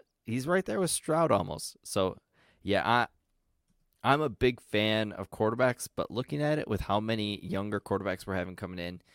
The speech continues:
and, uh, the older vets staying a little longer, like Stafford and Kirk Cousins, that's always a plus. Um,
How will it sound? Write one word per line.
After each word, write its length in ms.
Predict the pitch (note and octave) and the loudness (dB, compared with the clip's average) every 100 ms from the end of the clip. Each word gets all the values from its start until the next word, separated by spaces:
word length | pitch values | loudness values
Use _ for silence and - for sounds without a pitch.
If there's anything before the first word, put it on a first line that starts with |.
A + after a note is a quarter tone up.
| _ _ - | _ _ -8
and, 460 | F#2+ F#2 F2 E2+ - _ - | -4 -4 -6 -10 -16 _ -6
uh, 320 | F2+ E2 D2 - | -4 -4 -8 -10
the 100 | - - | -8 0
older 360 | D#3+ E3 D3 C3 | 2 4 4 2
vets 440 | G#2 G2+ A2 - | 2 2 2 0
staying 340 | - G2 A#2+ | 0 0 0
a 60 | B2 | -2
little 160 | A#2+ B2 | -2 0
longer, 280 | A#2+ B2 | 0 0
like 180 | A2 F2+ | -4 -4
Stafford 680 | - F#2 F2 F#2+ F#2 F2+ F2+ | -4 -2 -2 -2 -4 -4 -6
and 100 | D#2 | -6
Kirk 220 | G2 F2 | -4 -2
Cousins, 480 | - E2+ F2+ F2 - - - _ - | -2 -2 -4 -8 -12 -20 -20 _ -2
that's 240 | G2 G2 | 0 2
always 200 | F#2 F2 | 0 -2
a 60 | E2 | -4
plus. 640 | - - D#2+ D2+ - - _ _ _ - | -8 -4 -4 -4 -10 -16 _ _ _ -8
Um, 260 | F2+ E2+ | -4 -4